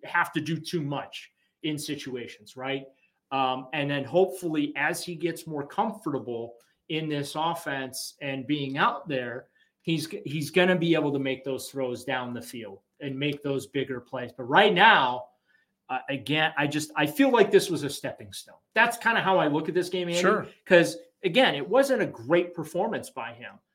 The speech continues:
Speaker 1: but it was effective. It was efficient. It was just enough to get the job done. And that's all you wanted to see today from him.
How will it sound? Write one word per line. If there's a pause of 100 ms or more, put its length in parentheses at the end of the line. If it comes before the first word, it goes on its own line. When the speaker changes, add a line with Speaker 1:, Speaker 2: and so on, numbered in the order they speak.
(160)
Speaker 1:
but
it
was
effective.
It
was
efficient.
It
was
just
enough
to
get
the
job
done. (300)
And
that's
all
you
wanted
to
see
today (180)
from
him.